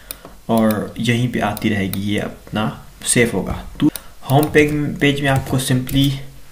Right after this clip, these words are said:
करना पड़ता है, वो यहाँ पे क्लिक करना पड़ता है आपको पेज वाला। पेज पे क्लिक करने के बाद आपको क्या पेज बनना स्टार्ट हो जाएगी। So simply for example आप रख, लिख रहे हैं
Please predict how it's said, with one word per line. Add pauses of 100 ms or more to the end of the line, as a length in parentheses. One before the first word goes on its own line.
(460)
करना
पड़ता
है,
वो (440)
यहाँ
पे
क्लिक
करना
पड़ता
है
आपको (760)
पेज
वाला। (680)
पेज
पे
क्लिक
करने
के
बाद
आपको
क्या
पेज
बनना
स्टार्ट
हो
जाएगी। (680)
So (100)
simply
for
example
आप
रख,
लिख
रहे
हैं